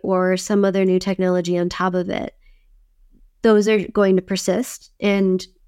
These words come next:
the more advanced technology gets, the more dangerous those all become. So I'm trying to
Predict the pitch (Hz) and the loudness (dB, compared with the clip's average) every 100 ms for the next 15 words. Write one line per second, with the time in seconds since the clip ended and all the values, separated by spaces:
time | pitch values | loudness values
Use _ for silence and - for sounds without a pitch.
0 | _ _ _ _ _ _ _ _ _ - | _ _ _ _ _ _ _ _ _ 0
1 | 226 220 233 240 214 214 202 - 196 196 | 2 4 4 4 2 2 0 -2 -2 0
2 | 190 190 185 180 185 208 - - _ 208 | 0 0 -2 -2 -2 -6 -16 -20 _ -2
3 | 196 196 196 185 190 180 180 175 185 - | 0 2 2 2 2 2 2 -2 -4 -8
4 | - - _ _ _ _ _ _ _ _ | -18 -20 _ _ _ _ _ _ _ _
5 | _ _ - 202 185 - 185 180 180 - | _ _ 0 2 2 0 0 2 0 -2
6 | 180 190 185 185 _ _ _ - - 220 | -2 -2 -2 -6 _ _ _ -8 0 2
7 | 208 190 - 214 220 240 233 220 202 196 | 2 -2 0 0 2 4 4 4 0 -2